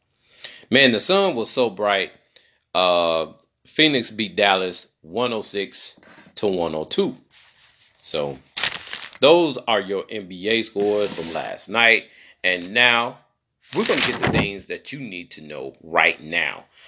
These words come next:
Um, there will be no black women in the Senate, uh, beginning in twenty twenty-one,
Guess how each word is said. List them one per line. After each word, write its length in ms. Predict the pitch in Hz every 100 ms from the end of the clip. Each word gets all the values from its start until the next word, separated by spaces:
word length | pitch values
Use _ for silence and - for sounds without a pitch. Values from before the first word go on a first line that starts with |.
| - - _
Um, 600 | 92 90 87 85 85 80 - _ _ _ _ _ _ _
there 200 | 135 214
will 120 | 180
be 180 | 113 104
no 260 | 98 107 113
black 460 | 101 101 95 - - _ _ _ _ _ _ _ _ _ _ _ _ _ _ _ -
women 360 | 101 104 95 92
in 180 | 101
the 100 | 92
Senate, 540 | 87 - 156 127 87 - _ _ _ _ _ 90
uh, 220 | 87 80
beginning 600 | 90 90 95 90 87 87
in 340 | - 82 80 76
twenty 420 | - 110 101 87
twenty-one, 720 | 80 87 78 73 110 131 82